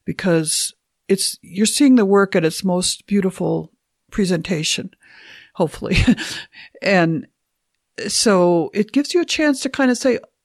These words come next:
step back and say, "Okay, what is this group of work about?" Or what,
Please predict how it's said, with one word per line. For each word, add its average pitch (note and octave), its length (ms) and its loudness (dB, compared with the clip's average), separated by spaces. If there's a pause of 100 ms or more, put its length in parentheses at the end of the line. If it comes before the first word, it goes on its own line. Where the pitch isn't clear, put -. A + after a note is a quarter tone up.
(120)
step C#4 260 -4
back C4+ 260 -4
and G3+ 80 -6
say, G#3 180 -4
"Okay, B3+ 320 -2
what A3+ 200 2
is B3 180 0
this A#3+ 200 -2
group A#3 220 -4
of G3+ 100 -2
work A3 240 -2
about?" D#3 400 -2
Or D3 100 -6
what, F#3+ 240 -4